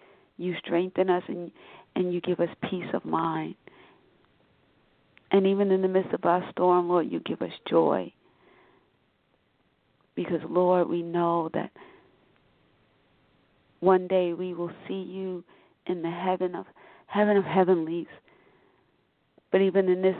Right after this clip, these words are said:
life, Lord, you desire to give us peace and to keep us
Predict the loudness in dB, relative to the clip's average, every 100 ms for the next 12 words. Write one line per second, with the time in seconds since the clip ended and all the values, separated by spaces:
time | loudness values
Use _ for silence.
0 | 0 0 0 -2 -2 0 -2 -6 -12 -20
1 | _ _ -10 -2 2 2 2 -2 -8 _
2 | _ _ _ _ _ -4 2 4 6 4
3 | 0 -6 -6 -6 -8 -12 -14 -14 -14 -18
4 | -20 -20 _ _ _ _ _ _ _ _
5 | _ _ _ _ _ _ -6 -2 -2 -2
6 | 0 0 -2 -6 -6